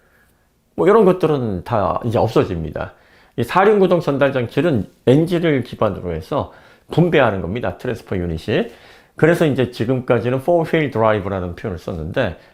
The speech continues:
전기 모터가 들어가게 되니까 전륜, 후륜, 듀얼 모터로 들어가서 즉각적인 트랙션 컨트롤을 통해서 안정적인 스테빌리티 컨트롤, 보다 진보된 브이엠씨, 비컬 모션 컨트롤을 통해서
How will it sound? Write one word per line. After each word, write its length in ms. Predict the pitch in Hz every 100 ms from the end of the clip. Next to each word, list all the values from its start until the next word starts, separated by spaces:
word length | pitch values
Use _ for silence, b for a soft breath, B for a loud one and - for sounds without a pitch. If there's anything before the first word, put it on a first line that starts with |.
| B
전기 260 | 165 175
모터가 300 | 160 151 151
들어가게 320 | 135 120 113
되니까 480 | 104 98 95 139 -
전륜, 380 | - 117 117 123
후륜, 320 | 123 120 87
듀얼 320 | - 120 123
모터로 640 | 98 90 - 95 92 82 - b b b
들어가서 560 | - 98 85 - 156 -
즉각적인 1000 | - - 127 - - 107 85 104 117 160 b b b b b -
트랙션 320 | - 131 127 107
컨트롤을 480 | 117 127 101 95
통해서 500 | - 98 90 - 135 101
안정적인 960 | 107 113 127 107 104 92 82 135 202 - _
스테빌리티 480 | - 113 98 85 -
컨트롤, 560 | - 123 90 87 185 B B B -
보다 340 | - 120 143
진보된 560 | 143 120 107 95 147 107
브이엠씨, 800 | 120 139 135 107 107 - 95 85
비컬 380 | 117 117 - 131
모션 400 | 98 98 107 95
컨트롤을 480 | - 143 127 107 90
통해서 600 | - 90 82 170 120